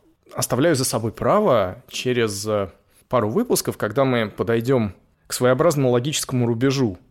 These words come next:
Я оставляю за собой право сделать небольшой перерыв, чтобы немножко собраться с духом. Хотя дальше нельзя обещать слушателям какой-то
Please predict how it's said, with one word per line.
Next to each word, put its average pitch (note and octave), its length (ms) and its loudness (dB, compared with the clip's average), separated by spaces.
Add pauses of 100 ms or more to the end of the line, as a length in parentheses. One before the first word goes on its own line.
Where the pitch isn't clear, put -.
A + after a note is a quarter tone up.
(220)
Я C3+ 220 0
оставляю D3+ 340 0
за C3+ 80 -2
собой B2 240 -4
право B2 260 0
сделать G#2+ 480 -4
небольшой A2 400 -4
перерыв, B2+ 580 -4
чтобы A2 760 -4
немножко G2+ 400 -8
собраться G2+ 460 -6
с - 20 -16
духом. B2 400 -8 (1000)
Хотя D#3+ 840 2 (220)
дальше A2 800 0 (240)
нельзя D3 420 2
обещать B2+ 480 0
слушателям G2 800 -6
какой-то F#2 680 -8